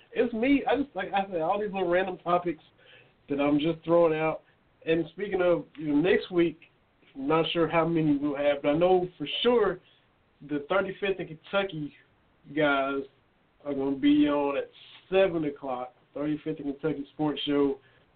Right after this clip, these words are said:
Uh, they've had us on. We've had them on in the past. Um, two Kentucky fans and one Louisville fan, I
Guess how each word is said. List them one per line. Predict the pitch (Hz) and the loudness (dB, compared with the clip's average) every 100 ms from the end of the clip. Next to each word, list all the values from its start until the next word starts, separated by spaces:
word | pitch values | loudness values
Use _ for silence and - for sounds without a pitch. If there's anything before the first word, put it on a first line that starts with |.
| - - | -20 -16
Uh, | - - | -12 -6
they've | 135 143 | -2 2
had | 147 143 | 2 2
us | 151 147 | 0 0
on. | 151 147 143 143 | 2 4 4 4
We've | 139 | 0
had | 139 139 | -2 0
them | 147 | 2
on | 143 139 | 2 0
in | 139 | -2
the | 127 | -6
past. | 147 139 139 131 - _ _ - _ _ 87 | -4 -2 -2 -4 -10 _ _ -20 _ _ -16
Um, | 85 - 170 - _ _ _ _ _ _ - 120 - - | -14 -14 -16 -18 _ _ _ _ _ _ -18 -18 -14 -6
two | 196 202 - | -2 -2 -2
Kentucky | 160 180 170 160 | -2 2 2 2
fans | 165 156 | 4 4
and | 151 | 4
one | 151 151 151 | 4 4 6
Louisville | 165 151 143 | 4 2 -6
fan, | 151 151 | -4 -2
I | 143 | -2